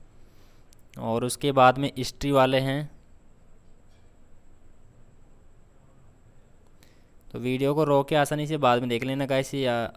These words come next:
otherwise आप डाउनलोड भी कर लेना। पीडीएफ़ आपको यहाँ पे Telegram पे देखने को मिल जाएगी इसकी कंप्लीट, फिजियोलॉजी का देख सकते हैं, होम साइंस का है ये, उर्दू का देख सकते हैं,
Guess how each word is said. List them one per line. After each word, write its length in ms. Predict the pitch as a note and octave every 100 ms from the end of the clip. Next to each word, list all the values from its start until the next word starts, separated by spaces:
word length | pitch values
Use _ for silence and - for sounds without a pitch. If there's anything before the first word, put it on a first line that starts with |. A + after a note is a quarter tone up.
| -
otherwise 360 | A#2+ B2 A#2+
आप 120 | B2+ B2
डाउनलोड 300 | A#2 A2+ A#2
भी 100 | B2
कर 80 | B2
लेना। 300 | B2 C3 D3 - - - - - - -
पीडीएफ़ 360 | B2+ C#3 D3+
आपको 300 | D3+ C#3+ D3+
यहाँ 140 | D3+ C3
पे 100 | C#3+
Telegram 460 | C3+ B2+ B2 B2+ B2+
पे 60 | C3
देखने 280 | B2 B2+
को 100 | B2 C3
मिल 160 | B2
जाएगी 260 | A#2 A2+ A#2+
इसकी 200 | B2 C3+
कंप्लीट, 460 | C3 A#2 A#2 C3 - - -
फिजियोलॉजी 440 | B2+ B2+ B2+ B2
का 80 | B2+
देख 140 | B2+ B2+
सकते 260 | C3 -
हैं, 140 | C3+ C#3 - - - - - - - - - - - - - - - - - - - - - - - - - -
होम 240 | A#2 B2+
साइंस 340 | A#2+ B2+ C3 -
का 100 | C#3
है 180 | C#3 C3+
ये, 240 | C3+ C3+ - - - - - - - - - - - - - - - - - - - - - - -
उर्दू 340 | B2 B2 B2
का 140 | B2 B2
देख 200 | B2 B2
सकते 320 | C3+ - C#3+
हैं, 320 | C#3 C#3 C3